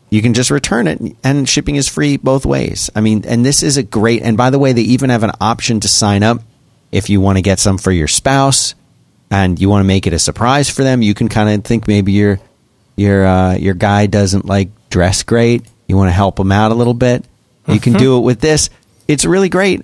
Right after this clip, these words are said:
Speaker 1: And, uh, so there's this, we have a special deal for our listeners. It's twenty-five dollars off your first purchase.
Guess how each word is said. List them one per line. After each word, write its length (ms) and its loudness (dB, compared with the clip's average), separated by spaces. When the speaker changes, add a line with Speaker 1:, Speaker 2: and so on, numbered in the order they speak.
Speaker 1:
And, 340 0
uh, 440 0
so 180 0
there's 300 0
this, 180 -4
we 140 0
have 100 0
a 40 -2
special 360 -2
deal 500 -2
for 400 0
our 540 2
listeners. 760 -2
It's 220 -4
twenty-five 880 -2
dollars 580 2
off 340 0
your 140 0
first 540 -4
purchase. 640 -4